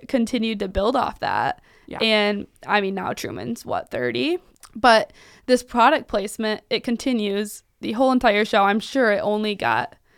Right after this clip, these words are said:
Speaker 1: it only built up more
Speaker 2: Yeah.
Speaker 1: and more. I think what I noticed the most is Meryl, Truman's wife.
Speaker 2: Yeah.
Speaker 1: She is so quick to promote so many
Speaker 2: <laughs>
Speaker 1: household items. What is it? The hot chocolate,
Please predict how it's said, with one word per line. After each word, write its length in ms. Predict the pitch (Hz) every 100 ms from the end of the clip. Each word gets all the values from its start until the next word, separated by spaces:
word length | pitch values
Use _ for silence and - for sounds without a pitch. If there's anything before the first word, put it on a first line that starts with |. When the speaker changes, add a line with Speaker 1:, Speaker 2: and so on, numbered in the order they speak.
| _ _ -
Speaker 1:
it 80 | 208
only 240 | 226 214
built 460 | 202 196 185 147 - _
up 180 | 220 202
more 200 | 226 208
Speaker 2:
Yeah. 80 | 156
Speaker 1:
and 80 | 202
more. 480 | 208 196 - 233 269 - - - -
I 100 | 247
think 460 | 247 240 233 233 - -
what 240 | 233 226
I 120 | 226
noticed 440 | 226 214 214 226 -
the 80 | 220
most 640 | 208 196 254 311 - -
is 320 | 226 214 208 -
Meryl, 720 | 226 208 202 208 233 339 370 -
Truman's 460 | - 247 240 233 208
wife. 520 | 208 208 226 381 -
Speaker 2:
Yeah. 260 | - 180 160 - _
Speaker 1:
She 420 | - - 285 285
is 260 | 240 254 233
so 460 | - - 320 370 440
quick 480 | - 285 262 311 -
to 160 | - 302
promote 640 | 370 269 233 220 226 277
so 340 | - 277 247
many 320 | 262 262 254 277
Speaker 2:
<laughs> 160 | -
Speaker 1:
household 840 | 240 240 - - 285 247 247 262 -
items. 880 | 262 247 233 240 277 403 440 - - _ _
What 160 | 226 214
is 160 | 196
it? 100 | 226
The 100 | 233
hot 220 | 240 240 -
chocolate, 1040 | 302 285 302 254 254 254 247 247 233